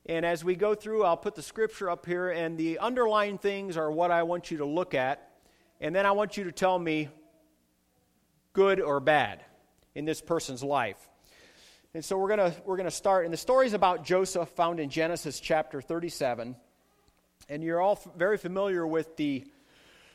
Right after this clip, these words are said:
with the story. You can either turn there or you can look up here, but I'm just going to start reading in Genesis chapter thirty-seven, beginning at verse twelve. And so, um, Joseph,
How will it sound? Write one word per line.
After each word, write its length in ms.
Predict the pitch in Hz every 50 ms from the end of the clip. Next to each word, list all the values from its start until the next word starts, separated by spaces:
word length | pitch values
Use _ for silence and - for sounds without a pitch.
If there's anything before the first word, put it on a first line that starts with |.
| _ _ _ _ _
with 160 | - 185 180
the 80 | - 190
story. 540 | - - - 202 190 180 156 147 151 156 135 - - _ _ _ -
You 120 | 156 160
can 140 | - 180 175
either 180 | 175 165 151
turn 300 | 143 - - 220 226 220
there 280 | 214 202 190 190 190 185
or 60 | 165
you 80 | 160 156
can 160 | - 160 151
look 160 | 170 - -
up 180 | 196 175 - -
here, 240 | 170 156 151 151 151
but 120 | 147 151
I'm 100 | 151 160
just 140 | 180 170 -
going 180 | 196 185 185
to 280 | 165 - - 156 160 156
start 320 | - - - 175 165 160 151
reading 260 | 156 165 165 160 156
in 120 | 147 139
Genesis 380 | 127 156 160 165 160 - 147 -
chapter 280 | - - 165 147 - 151
thirty-seven, 760 | - - 185 190 180 160 - 160 139 123 120 120 120 123 127 _ _ _ _ _ _ _ _ _ _ _ _
beginning 300 | - 151 147 202 214 214 190
at 80 | 151
verse 300 | 147 160 202 214 - -
twelve. 500 | - - 151 151 139 127 127 123 135 131 - - - _ _ _ _ _ _ _ _ _ _ _ -
And 240 | 147 151 151 151
so, 500 | - - - 175 165 160 160 156 151 135 127 - - _ _ _ _ _ _ _
um, 420 | - - 135 135 131 131 131 131 123
Joseph, 560 | - - 185 214 226 214 - 175 156 156 156